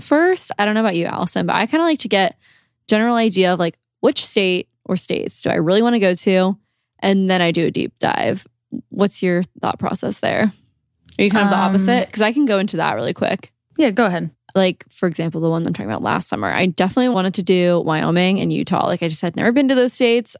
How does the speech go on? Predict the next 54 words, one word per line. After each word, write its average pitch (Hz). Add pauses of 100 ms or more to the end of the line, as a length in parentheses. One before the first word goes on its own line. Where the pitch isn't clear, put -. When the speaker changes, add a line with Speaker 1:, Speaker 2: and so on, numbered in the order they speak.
Speaker 1:
I 180
knew 170
that's 208
what 226
I 226
wanted 220
to 202
do. 180 (180)
So 208
then 190
my 190
first 185
thought 180
was 175
like, 175
"Okay, 330
let -
me 208
go 339
on 392
Pinterest. 233
Let 190
me 226
see 226
what -
other 233
itineraries 214
people 208
have 196
made," 196
because 170
with 208
all 269
road 240
trips, 226
there's 214
gonna 226
be 233
millions 190
of 185
articles, 185
like, -
telling 185
you 165
where -
to -
go. 220 (280)
So 240 (340)
Pinterest 214
is -
always 180
my 180
first 180
stop. 175